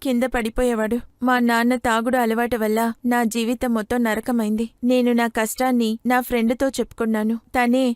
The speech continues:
అడిక్షన్ కిల్లర్ మందు గురించి నాతో చెప్పింది. వెంటనే నేను ఆర్డర్ చేసి కొనుక్కున్నాను. మా నాన్నకి తెలియక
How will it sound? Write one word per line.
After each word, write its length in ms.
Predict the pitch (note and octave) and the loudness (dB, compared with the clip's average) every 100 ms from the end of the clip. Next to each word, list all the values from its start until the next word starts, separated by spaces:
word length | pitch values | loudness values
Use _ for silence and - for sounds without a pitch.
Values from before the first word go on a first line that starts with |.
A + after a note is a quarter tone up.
| - | 0
అడిక్షన్ 460 | B3 D4+ - D#4+ | 0 -2 -4 -4
కిల్లర్ 340 | D4+ B3+ B3 A#3 | -2 0 2 2
మందు 280 | A3 A3 B3 | 2 0 0
గురించి 540 | B3 A3 A#3 A#3 A3 - | 0 0 0 -2 -2 -2
నాతో 300 | B3 A#3+ A3+ | 0 0 0
చెప్పింది. 540 | A3 A#3 - A#3 G#3+ A3+ A#3+ | -4 -4 -2 -2 0 -2 -2
వెంటనే 460 | B3 B3+ D4+ D#4 | 0 0 -2 -2
నేను 280 | D4 B3+ B3 | 0 0 0
ఆర్డర్ 440 | B3+ G#3+ B3+ C4+ B3+ | 2 2 0 0 -2
చేసి 220 | A3+ C4 | -2 -2
కొనుక్కున్నాను. 720 | A#3+ A3 A3 A#3+ G#3+ G#3 A3 _ - | -2 -2 -2 -2 0 -2 -4 _ -4
మా 160 | A#3+ A#3+ | 0 2
నాన్నకి 520 | A#3 A3 A#3 C4 C#4 | 2 2 0 0 -2
తెలియక 640 | B3 A3+ A#3 A#3 A#3 A3+ | -2 0 0 0 0 -2